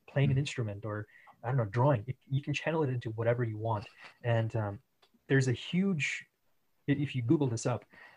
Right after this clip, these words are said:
Speaker 1: um, there's a huge number of writers, of musicians, of directors, and playwrights and painters who use a muse. And what a muse is, is, um, uh,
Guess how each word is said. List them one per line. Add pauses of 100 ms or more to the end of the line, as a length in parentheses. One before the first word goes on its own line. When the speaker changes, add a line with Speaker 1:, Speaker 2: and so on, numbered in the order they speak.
Speaker 1:
um,
there's
a
huge
number
of
writers,
of
musicians,
of (420)
directors,
and (460)
playwrights
and
painters (320)
who
use
a
muse. (320)
And
what
a
muse
is,
is, (400)
um, (280)
uh,